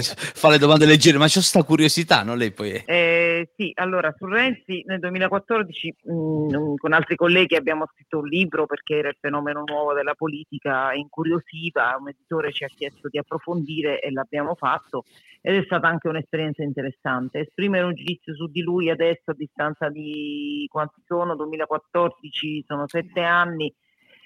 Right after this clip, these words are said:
Speaker 2: beh, si esaurisce in poco tempo perché, eh, francamente non mi aspettavo di trovarlo ancora in politica dopo la sconfitta del referendum costituzionale, in quanto aveva annunciato che se ne sarebbe andato dalla politica e si sarebbe ritirato.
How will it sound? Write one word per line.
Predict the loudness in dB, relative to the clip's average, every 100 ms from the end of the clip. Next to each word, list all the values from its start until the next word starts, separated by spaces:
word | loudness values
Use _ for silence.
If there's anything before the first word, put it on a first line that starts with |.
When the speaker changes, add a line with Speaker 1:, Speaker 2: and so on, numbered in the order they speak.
| _
Speaker 2:
beh, | -2 -2
si | 0
esaurisce | -2 0 0 0 -2 -4
in | -4
poco | -4 -4 -2
tempo | -4 -4 -6 -8
perché, | -8 -8 -2
eh, | 0 2 0 0 -2 -2 -4 -4 -8 -4
francamente | -4 -4 -2 0 0 0
non | 4
mi | 4 4
aspettavo | 0 -4 0 2 2 0
di | -4 -6
trovarlo | -4 -2 -2 -4
ancora | -8 -6 -6
in | -6 -10
politica | -12 -12 -12 -4 -2
dopo | 0 -2 0 -2
la | -2 -4
sconfitta | -10 -12 -16 -8 -6
del | -4
referendum | -6 -6 -6 -8 -12
costituzionale, | -12 -14 _ _ _ -4 0 0 0 -4 _ _
in | -4 -2
quanto | 0 -2 -2
aveva | -4 -4 -4
annunciato | -4 -6 -6 -4 -4
che | -8 -10
se | -10
ne | -8
sarebbe | -8 -8 -8 -6 -6 -4 -4
andato | -2 2 2 2 -2
dalla | -4 -4
politica | -6 -4 -4 -4 -10
e |
si | -10 _
sarebbe | -8 -8 -10 -14
ritirato. | -16 -6 0 0 -2 -8